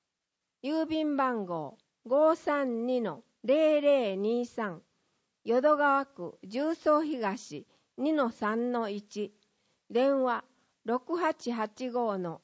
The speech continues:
一七一一。担当、市民協働課、教育支援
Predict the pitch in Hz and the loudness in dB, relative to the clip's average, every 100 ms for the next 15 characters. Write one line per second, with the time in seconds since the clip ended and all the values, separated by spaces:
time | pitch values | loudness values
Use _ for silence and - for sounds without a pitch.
0 | - 208 - 285 277 262 202 - 175 170 | -12 -10 -6 -2 0 -2 -4 -6 -10 -10
1 | - 220 - 208 - 147 117 _ _ _ | -8 -10 -8 -10 -10 -18 -18 _ _ _
2 | _ _ _ _ _ 233 277 277 - 254 | _ _ _ _ _ -4 -4 -4 -2 -2
3 | 233 - _ _ - - 330 349 294 226 | -2 -6 _ _ -20 -4 -2 0 0 -2
4 | 202 214 202 208 202 196 196 - 185 - | -2 -2 0 0 0 -2 -2 -6 -8 -8
5 | _ _ _ 262 302 311 294 - 302 - | _ _ _ 2 4 4 0 -8 -8 -8
6 | 226 175 131 | -6 -6 -8